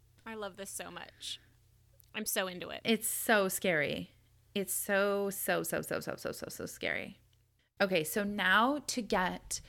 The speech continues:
Speaker 2: I think to get the full effect of what Herbert went through or what he experienced, I'm gonna read in his own words from the comic.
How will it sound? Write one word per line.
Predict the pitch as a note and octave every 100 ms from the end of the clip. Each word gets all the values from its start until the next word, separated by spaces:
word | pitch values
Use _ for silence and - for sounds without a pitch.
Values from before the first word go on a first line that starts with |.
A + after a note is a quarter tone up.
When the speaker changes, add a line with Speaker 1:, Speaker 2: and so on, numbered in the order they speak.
| - - - - - - -
Speaker 2:
I | A3 B3+
think | B3 G3 F3+
to | G3+
get | F#3 -
the |
full | F3+ G3+ F#3
effect | F#3+ E3+ - -
of | F3+
what | F3 E3
Herbert | - F#3+ E3+ -
went | E3+ -
through | G3 F#3+
or |
what | E3 -
he | F#3 F3
experienced, | - - E3 E3 D#3+ - -
I'm | E3 E3+
gonna | F3 F#3 F3+
read | E3 F3 D#3 D3 - -
in | G#3
his | G#3+ A3+ -
own | F#3 F#3 F#3
words | E3 C#3+ C3+ A3+ A#3+ - - - - -
from | - - - F#3 E3 E3 D#3+ E3 - - - - _ _ _ _ _ _ -
the | D#3 E3 D3+ D3 D3 C#3+ - _ _ _ -
comic. | - C3 - -